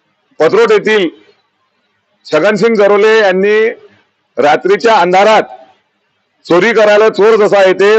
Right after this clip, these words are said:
तसा, रात्रीच्या अंधारात चार वाजता एक ट्रॅक्टर भर लाकडं आणले आणि मंदिराच्या आणि मंदिराच्या गेटच्या मधात ते लाकडं टाकले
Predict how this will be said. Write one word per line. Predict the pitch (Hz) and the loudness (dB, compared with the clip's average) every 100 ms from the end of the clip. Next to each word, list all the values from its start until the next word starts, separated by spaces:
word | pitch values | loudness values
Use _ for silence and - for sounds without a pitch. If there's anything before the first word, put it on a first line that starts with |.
| 202 | 0
तसा, | 185 196 | 0 0
रात्रीच्या | 180 131 185 190 190 | 0 0 -2 0 0
अंधारात | 170 180 185 190 | 0 0 0 0
चार | - 165 185 190 | -2 -2 0 0
वाजता | 165 - 170 175 202 - _ _ _ _ - | -2 -2 -2 -2 -4 -8 _ _ _ _ -6
एक | 175 196 - | -4 -2 -2
ट्रॅक्टर | 175 - 208 | -2 -2 0
भर | 190 196 | 0 0
लाकडं | 175 - 208 | 0 0 0
आणले | 196 180 180 196 | 0 0 0 -2
आणि | - - 170 196 214 226 | -2 -2 -2 -2 -2 -2
मंदिराच्या | 202 156 175 202 208 202 214 | -2 -4 0 0 0 0 0
आणि | 202 202 | 0 -2
मंदिराच्या | 185 175 196 190 196 | -2 -2 0 0 0
गेटच्या | 143 175 - 196 | -2 -4 -2 -4
मधात | 180 185 | -2 -2
ते | 196 185 | -2 -2
लाकडं | 151 180 | 0 -2
टाकले | 165 160 165 185 | -2 -4 -2 -2